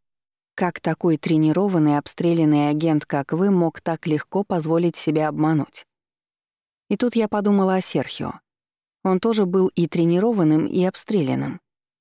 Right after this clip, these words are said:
и выделялся на фоне коллег. И уж он-то точно не дал бы себя легко обмануть.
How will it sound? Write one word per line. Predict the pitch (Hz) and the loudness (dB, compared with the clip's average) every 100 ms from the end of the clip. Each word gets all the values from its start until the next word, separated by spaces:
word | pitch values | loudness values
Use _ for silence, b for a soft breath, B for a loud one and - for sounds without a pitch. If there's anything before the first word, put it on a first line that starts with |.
| _ 208 | _ -2
и | |
выделялся | 214 202 208 240 - 175 | 0 2 0 0 0 0
на | 160 | 0
фоне | - 180 175 | 0 0 2
коллег. | 180 151 - - _ _ _ _ _ - | 0 -2 -6 -16 _ _ _ _ _ -2
И | 170 | 0
уж | 170 170 190 | 2 0 0
он-то | 180 175 160 | 0 0 0
точно | 185 196 - | 0 -2 0
не | 147 143 | 2 2
дал | 151 147 | 2 0
бы | 147 | -2
себя | 143 151 143 | -2 -2 0
легко | 147 - 143 | -2 -4 -4
обмануть. | 131 139 139 131 - | 0 0 0 -2 -6